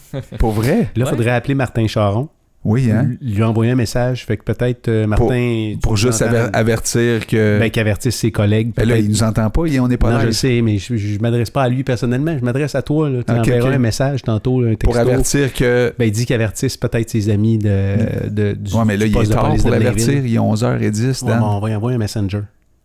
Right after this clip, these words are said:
Speaker 3: On va y envoyer un messenger.
Speaker 2: Il checkera pas ça à cette heure-là.
Speaker 3: Ok,
Speaker 2: Il
Speaker 3: je
Speaker 2: est
Speaker 3: vais y
Speaker 2: peut-être
Speaker 3: envoyer
Speaker 2: déjà
Speaker 3: un mes-,
Speaker 2: couché.
Speaker 3: un messenger. On va, on, ça, ça va bien se passer.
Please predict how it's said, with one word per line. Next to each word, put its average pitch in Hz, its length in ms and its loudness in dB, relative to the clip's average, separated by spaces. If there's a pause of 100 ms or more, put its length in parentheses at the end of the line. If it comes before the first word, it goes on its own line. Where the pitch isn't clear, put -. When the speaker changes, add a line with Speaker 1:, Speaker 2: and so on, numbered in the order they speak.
(840)
Speaker 3:
On 104 60 -8
va 101 60 -4
y - 20 -4
envoyer 104 160 -2
un 104 40 -2
messenger. 104 360 -2
Speaker 2:
Il 101 200 -8
checkera - 320 -4
pas - 160 0
ça - 140 0
à 101 60 -2
cette - 100 -10
heure-là. 101 140 0
Speaker 3:
Ok, 101 100 -2
Speaker 2:
Il - 0 -
Speaker 3:
je 117 40 0
Speaker 2:
est - 20 2
Speaker 3:
vais 110 60 2
y - 20 0
Speaker 2:
peut-être 110 160 2
Speaker 3:
envoyer 104 100 0
Speaker 2:
déjà 104 140 2
Speaker 3:
un - 20 0
mes-, 104 60 -2
Speaker 2:
couché. 107 200 0
Speaker 3:
un 110 60 -2
messenger. 104 380 -8 (200)
On 127 100 0
va, 120 80 2 (100)
on, 107 320 -2
ça, 120 240 -6
ça 120 100 -8
va 113 160 -4
bien 110 220 -6
se - 80 -12
passer. 120 320 -6